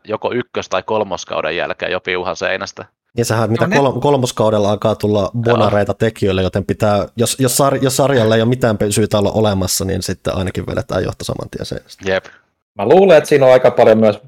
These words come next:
Speaker 4: voi olla se, että C D Projekt on niin vahvasti panostamassa myös tohon Witcher-universumin pelien puolella, että ne haluaa hyötyä siitäkin vielä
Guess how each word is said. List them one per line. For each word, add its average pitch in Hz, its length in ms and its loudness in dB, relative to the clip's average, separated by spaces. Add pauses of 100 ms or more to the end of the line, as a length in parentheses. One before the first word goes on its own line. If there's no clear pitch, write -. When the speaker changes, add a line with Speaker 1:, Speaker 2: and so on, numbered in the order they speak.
(160)
Speaker 4:
voi 117 300 8
olla 101 380 4 (640)
se, 101 200 2
että 95 200 -2
C - 100 -14
D 101 240 2
Projekt 92 420 -4
on 95 100 -4
niin 95 200 -4
vahvasti 95 460 0
panostamassa 98 760 -6
myös 101 320 -4
tohon 107 260 -2
Witcher-universumin 110 1400 -2
pelien 104 440 2
puolella, 107 400 2
että 104 140 -2
ne 98 40 0
haluaa 101 380 2
hyötyä 104 420 0
siitäkin 110 680 -2
vielä 113 380 0